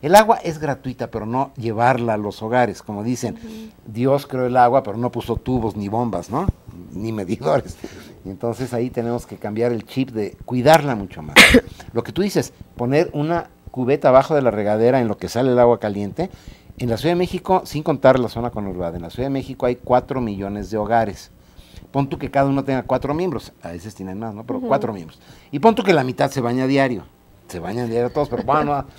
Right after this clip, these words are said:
<laughs> son dos por cuatro millones, son ocho millones de regaderazos diarios. Ujú. Si cada regaderazo junta una cubeta de veinte litros, tenemos ochenta millones de litros de ahorro, simplemente por poner la cubeta.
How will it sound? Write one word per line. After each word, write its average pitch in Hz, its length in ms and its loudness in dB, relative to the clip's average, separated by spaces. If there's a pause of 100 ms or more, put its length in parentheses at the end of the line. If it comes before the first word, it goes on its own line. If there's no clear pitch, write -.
(140)
<laughs> - 280 -18
son 147 300 -2
dos 165 540 6 (560)
por 117 220 2
cuatro 156 300 6
millones, 139 320 2
son 135 280 -2
ocho 180 280 4
millones 127 460 0
de 117 80 2
regaderazos 107 720 -2
diarios. 113 540 0 (160)
Ujú. - 420 -20
Si 131 220 -10
cada 180 560 8
regaderazo 110 760 0
junta 165 580 -4
una 139 200 -8
cubeta 117 420 -6
de 101 60 -8
veinte 117 280 -10
litros, 107 360 -12
tenemos 127 440 -6
ochenta 156 600 -8 (160)
millones 120 440 -6
de 107 100 -6
litros 110 340 -10
de 98 80 -8
ahorro, 117 340 -4 (440)
simplemente 165 440 -6
por 143 140 -4
poner 131 220 -6
la 135 100 -6
cubeta. 139 400 -8